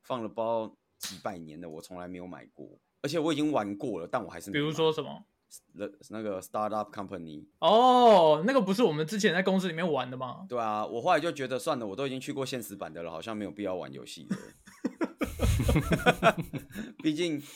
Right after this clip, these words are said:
Speaker 1: 游戏没有现实刺激啊，对不对？
Speaker 2: 哎，这种，这种游戏其实我买蛮多的，我还有买了另外一款，
Speaker 1: 嗯。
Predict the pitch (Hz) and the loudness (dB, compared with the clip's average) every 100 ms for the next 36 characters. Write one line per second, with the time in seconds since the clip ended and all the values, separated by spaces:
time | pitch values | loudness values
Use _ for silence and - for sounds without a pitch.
0 | - - 117 127 190 143 131 143 127 104 | -20 -12 -8 -6 -2 -2 -2 -4 -6 -8
1 | 101 107 95 95 87 87 78 85 71 65 | -10 -12 -10 -8 -8 -10 -12 -12 -12 -12
2 | - _ _ - 156 254 233 196 160 147 | -16 _ _ -8 0 2 4 2 2 -10
3 | 175 277 220 156 143 226 190 160 175 147 | -10 0 2 2 0 -2 -4 -2 0 0
4 | 135 131 120 123 135 131 131 127 165 170 | -2 -6 -10 -10 -10 -8 -8 -8 -8 -4
5 | 151 185 208 196 139 135 165 185 175 156 | 0 4 4 4 2 2 0 2 4 2
6 | - 127 - - | 0 -8 -8 -14